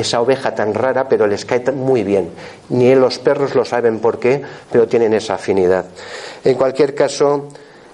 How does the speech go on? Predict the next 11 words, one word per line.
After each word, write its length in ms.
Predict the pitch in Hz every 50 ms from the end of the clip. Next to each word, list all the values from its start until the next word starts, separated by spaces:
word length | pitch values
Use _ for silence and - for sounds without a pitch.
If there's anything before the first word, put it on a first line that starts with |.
| - -
existen, 880 | - 123 117 - - 135 135 - - 139 131 131 131 131 135 131 - -
eh, 480 | - 127 117 110 110 107 107 107 104 104
lobos 720 | 107 110 120 131 131 127 127 127 131 131 - - - - - - - - - - - - - -
en 420 | 120 113 110 113 113 110 107 98
todos 240 | - - 101 92 82
los 140 | 80 78 -
sitios, 420 | - - - - - - - - - - - - - - - - - - -
en 160 | - - - -
todos 180 | - - -
los 140 | - - -
sitios, 280 | - - - - -